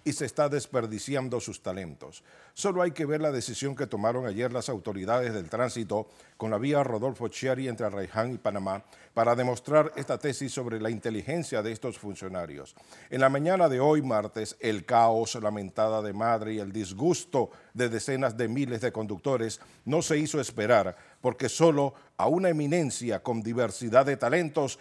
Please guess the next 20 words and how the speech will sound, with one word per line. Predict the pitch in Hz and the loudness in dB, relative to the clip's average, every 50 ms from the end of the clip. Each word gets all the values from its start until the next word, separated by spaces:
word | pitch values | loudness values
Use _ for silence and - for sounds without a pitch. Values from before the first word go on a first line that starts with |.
| - - - | -16 -20 -10
se | - - 127 | -4 -2 0
les | 120 120 127 131 123 123 - _ _ _ | 0 0 0 -2 -2 -6 -10 _ _ _
ha | - 117 151 | 4 8 8
ocurrido | 175 165 - - 151 214 143 160 180 165 120 113 95 - - _ _ _ | 8 8 6 4 0 0 0 2 2 2 2 2 0 -2 -4 _ _ _
estar | - 101 - - 127 131 139 | -10 -10 -2 4 6 6 6
improvisando | 147 139 - - 127 117 117 117 104 - 151 147 143 127 131 123 | 6 2 0 0 0 0 0 0 2 2 2 2 2 0 -2 -2
con | - 127 120 | -2 0 0
la | 120 110 | 0 0
paciencia, | - 113 101 - - 147 135 123 107 95 - 104 95 85 - - _ - | 0 0 -2 0 0 0 0 0 -2 -4 -6 -6 -6 -8 -10 -14 _ -4
el | - 127 117 107 - | -2 -2 -2 -2 0
tiempo, | - 165 156 131 107 92 - 104 98 | 2 2 4 4 2 -2 -4 -2 2
la | 101 120 117 | 4 4 4
tolerancia | - 131 123 117 123 151 160 143 123 - 139 143 131 117 107 - - _ - | 4 2 0 4 6 8 6 6 6 0 -2 0 0 0 -2 -4 -14 _ -4
y | - | -2
la | 139 135 | 0 0
inteligencia | 131 117 98 127 117 120 101 139 156 143 - 143 135 | 0 -2 -2 -4 -4 -4 -4 -4 -4 -4 -2 -2 -2
de | 123 120 | -2 -2
miles | 117 135 143 135 127 120 | -2 -2 -2 -2 -2 -2
de | 123 110 | -2 -2
conductores | - 120 113 113 98 - - 170 156 139 123 113 - | -2 -2 -4 -4 -4 2 4 4 4 4 2 -2 -4